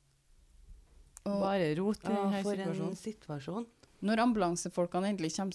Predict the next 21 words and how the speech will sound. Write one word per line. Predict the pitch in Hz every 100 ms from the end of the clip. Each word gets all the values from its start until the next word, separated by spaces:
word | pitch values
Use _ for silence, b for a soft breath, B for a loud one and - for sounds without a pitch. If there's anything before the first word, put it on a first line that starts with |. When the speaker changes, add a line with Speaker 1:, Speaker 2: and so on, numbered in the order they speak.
| -
Speaker 1:
kommer | 208 190
inn | 160
i | 170
huset, | 165 - 147
så | 170
ser | 180 160
de | 151
fort | - 220 - 180
at | 185
det | 170
her | 165
er | 165
skader | - 175 147 151
som | 175 165
Billy | 165 147 147
Joe | 147 147
ikke | 160 -
kommer | 135 147 -
til | -
å |
overleve. | 143 - -